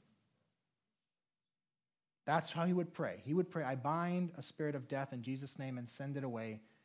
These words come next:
and cut off its power over Jordan Lake." And amen. Would Jordan Lake be a place where no one else loses their life forever and ever? Think of the prayers you could pray that would cast out maybe even legacies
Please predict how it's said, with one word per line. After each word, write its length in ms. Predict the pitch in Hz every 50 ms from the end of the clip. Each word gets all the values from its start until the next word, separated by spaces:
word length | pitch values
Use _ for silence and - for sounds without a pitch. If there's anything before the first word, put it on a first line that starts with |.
| _ _
and 140 | _ 123 113
cut 160 | - 135 131
off 160 | 131 131 - -
its 100 | 113 -
power 500 | - - 120 117 113 107 104 101 101 104 101 _
over 180 | - 113 101 110
Jordan 380 | 101 107 101 98 98 107 101 95
Lake." 320 | 92 92 92 - - - _ _ _ _ _ _ _ _ _ _ _ _ _ _ _
And 100 | 113 107
amen. 420 | 127 135 131 123 120 107 95 92
Would 100 | 101 107
Jordan 380 | 107 113 117 123 117 120 120 113
Lake 180 | 117 117 110
be 80 | 113 113
a 60 | 110
place 260 | 110 - 117 107 -
where 80 | - 113
no 140 | 113 117 117
one 180 | 120 120 117
else 220 | 113 107 104 104 -
loses 320 | - 104 98 98 104 98 -
their 140 | 104 98
life 480 | 95 92 92 95 92 - - - - - _ _ _ _ _ _ _ _ _ _ _ _ _ _ _ _ _ _ _ _ _ _ _ _ _ _ _
forever 400 | - - 107 101 101 104 104 104
and 100 | 104 98
ever? 280 | 95 87 - - - - _ _ _ _ _ _ _ _ _ _ _
Think 160 | - 151 151
of 100 | 185 175
the 60 | 175
prayers 300 | 165 - 180 175 170 147
you 120 | 160 160 156
could 180 | 156 127 -
pray 320 | - - 110 90 - 101 - _ _ _ _ _ _ _ _ _ _ _ _ _ _ _ _ _ _ _ _ _ _ _ _ _ _
that 120 | - 113 107
would 140 | 113 117
cast 480 | - - 160 170 180 196 - - - -
out 200 | 160 156 151 135
maybe 260 | 139 165 214 220 240
even 440 | 226 202 196 185 190 180 160 143 139
legacies 800 | 147 165 196 208 190 202 185 - - - 127 110 104 95 -